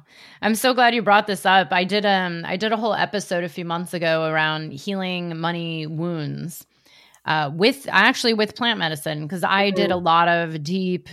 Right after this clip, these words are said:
Speaker 1: ancestral, energetic, wounding, trauma around money, um, 'cause it,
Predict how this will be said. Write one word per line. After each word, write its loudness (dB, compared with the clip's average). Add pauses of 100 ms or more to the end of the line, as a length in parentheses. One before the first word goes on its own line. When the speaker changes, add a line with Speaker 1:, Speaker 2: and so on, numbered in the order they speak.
(680)
Speaker 1:
ancestral, 2
energetic, 2
wounding, -2
trauma 0
around 0
money, -2
um, -2
'cause -4
it, -2